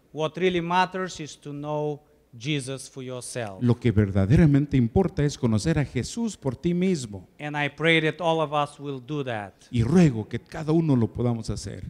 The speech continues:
Speaker 1: when we celebrate the great disappointment.
Speaker 2: al celebrar el gran chasco.
Speaker 1: Because we can learn from that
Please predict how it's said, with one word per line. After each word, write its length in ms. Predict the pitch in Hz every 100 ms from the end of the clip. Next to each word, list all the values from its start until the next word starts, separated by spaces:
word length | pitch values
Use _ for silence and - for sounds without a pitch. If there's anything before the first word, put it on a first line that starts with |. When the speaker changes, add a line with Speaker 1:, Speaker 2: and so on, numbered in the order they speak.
| -
Speaker 1:
when 280 | 117 135 143
we 100 | 139
celebrate 580 | - 160 151 131 151 147
the 140 | 135
great 280 | 120 135 123
disappointment. 800 | 123 131 - 117 107 98 98 87
Speaker 2:
al 300 | 117 123 117
celebrar 800 | - 131 113 107 131 135 110 98 -
el 160 | 113
gran 280 | 101 110 110
chasco. 500 | - 82 90 - - 92 -
Speaker 1:
Because 400 | 139 131 139 -
we 60 | 131
can 280 | 143 123 117
learn 200 | 147 151
from 260 | - 123 107
that 260 | 104 95